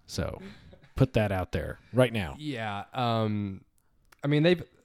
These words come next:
Speaker 2: I mean, obviously, if you go to the, if you go to the actual article, it,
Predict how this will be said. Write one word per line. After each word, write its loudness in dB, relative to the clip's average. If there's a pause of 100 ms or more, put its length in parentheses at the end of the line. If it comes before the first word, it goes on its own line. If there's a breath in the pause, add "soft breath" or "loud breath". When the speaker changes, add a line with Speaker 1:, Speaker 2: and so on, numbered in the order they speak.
(560)
Speaker 2:
I -6
mean, 4
obviously, 4
if -6
you -6
go 6
to 6
the, -4
if -4
you -4
go 4
to 2
the 6
actual 4
article, 4
it, 0